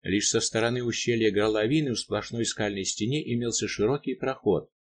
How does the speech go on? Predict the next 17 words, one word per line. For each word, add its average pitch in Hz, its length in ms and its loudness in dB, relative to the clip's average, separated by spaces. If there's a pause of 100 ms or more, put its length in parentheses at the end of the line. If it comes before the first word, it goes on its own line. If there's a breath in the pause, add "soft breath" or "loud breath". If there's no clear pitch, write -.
(100)
через 123 300 -4
который 147 360 0
ещё 131 280 -2
издали 113 500 0
с - 100 -2
холмов, 131 460 -2
что 110 160 -4
повыше, 101 640 -2 (160)
и 107 80 -6
с - 120 0
обрывистых 107 640 -2
горных 95 380 -2
круч, - 340 -2 (320)
человеку, 123 720 0
обладающему 101 760 0
хорошим 95 440 -4
зрением, 80 580 0